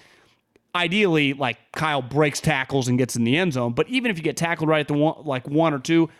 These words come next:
that's a badass play. That's high-level execution. But it's also, like, your instincts. Like, Kyle's instincts are to break tackles, get into the end zone.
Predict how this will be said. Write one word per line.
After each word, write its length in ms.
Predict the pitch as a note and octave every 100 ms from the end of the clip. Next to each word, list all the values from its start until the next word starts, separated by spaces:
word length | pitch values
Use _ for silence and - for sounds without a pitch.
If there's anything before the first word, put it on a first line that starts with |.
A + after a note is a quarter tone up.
| -
that's 120 | F3
a 60 |
badass 640 | B2 A#2 F3 D#3 D3+ C3 -
play. 220 | B2+ G#2
That's 200 | B2+ C#3
high-level 560 | - D#3+ E3+ E3 D3 C#3+
execution. 580 | C#3 - B2+ G#2+ - A2+ _ _ _ _ _
But 240 | B3 B3 F#3
it's 100 | F#3+
also, 260 | A#3 -
like, 200 | F3 D3
your 100 | F3
instincts. 600 | B3 B3 - G2 F2 - - _ -
Like, 180 | F3
Kyle's 340 | - F#3 G3+ F3+
instincts 460 | G3+ - F3 D#3
are 200 | D#3 D3+
to 60 | C3+
break 300 | B2 E3 E3+
tackles, 480 | E3 D#3+ D#3+ E3 C3+
get 160 | D3+
into 160 | D3+ D#3
the 120 | D#3+
end 140 | G3+ D#3+
zone. 160 | A2+